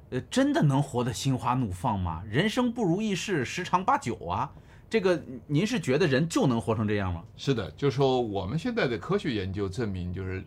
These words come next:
Speaker 2: 这样的一种状态，它对我们生活、工作、健康都特别有意义。
Speaker 1: 嗯。
Speaker 2: 同时这个状态呢，有科学的方法去实现，所以我们认为是可以做到的，也应该做到的，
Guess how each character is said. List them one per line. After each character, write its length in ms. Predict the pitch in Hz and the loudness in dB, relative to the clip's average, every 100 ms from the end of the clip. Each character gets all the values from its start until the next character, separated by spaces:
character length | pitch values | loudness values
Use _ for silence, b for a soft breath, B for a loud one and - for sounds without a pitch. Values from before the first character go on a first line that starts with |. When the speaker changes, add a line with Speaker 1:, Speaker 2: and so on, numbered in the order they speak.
| - | -8
Speaker 2:
这 120 | 143 | -2
样 140 | 147 104 | -2 -2
的 60 | |
一 80 | 95 | -6
种 160 | 87 80 | -8 -4
状 280 | 123 101 | -2 -2
态， 240 | 92 92 82 | -4 -6 -6
它 120 | 87 | -6
对 140 | 101 | -6
我 140 | 90 76 | -6 -8
们 200 | 82 87 | -8 -10
生 280 | - 117 113 | -8 -6 -6
活、 200 | 92 87 | -6 -8
工 240 | 104 104 | -8 -8
作、 220 | 104 90 | -6 -6
健 240 | 98 104 85 | -6 -8 -8
康 180 | 87 | -8
都 140 | 90 101 | -6 -6
特 100 | 135 | -6
别 140 | 104 | -6
有 80 | 80 | -6
意 80 | 107 | -6
义。 340 | 151 90 78 B B | -6 -6 -10 B B
Speaker 1:
嗯。 220 | 101 82 | -12 -8
Speaker 2:
同 160 | 101 139 | -6 -4
时 160 | 127 | -2
这 140 | 117 120 | -2 -4
个 40 | |
状 220 | 123 127 | -4 -4
态 160 | 104 104 | -4 -4
呢， 160 | 95 | -6
有 160 | 90 101 | -6 -8
科 200 | - 131 | -4 -4
学 120 | 117 | -4
的 60 | 95 | -8
方 260 | 104 123 | -6 -8
法 100 | 98 | -8
去 140 | 73 87 | -10 -12
实 320 | - 78 92 | -10 -10 -10
现， 260 | - 143 - B B B | -8 -8 -8 B B B
所 140 | - 110 | -4 -2
以 40 | |
我 100 | 101 | -2
们 160 | 80 101 | -4 -4
认 160 | 107 | -4
为 200 | 87 85 | -4 -6
是 320 | 82 92 85 | -8 -8 -6
可 180 | - - | -6 -4
以 80 | 131 | -2
做 160 | 104 92 | -2 -4
到 180 | 90 | -4
的， 120 | 80 80 - | -6 -10 -10
也 120 | 82 | -8
应 220 | 82 101 110 | -6 -4 -4
该 180 | 104 | -4
做 220 | 95 92 80 | -6 -8 -8
到 220 | 82 | -8
的， 120 | 78 | -10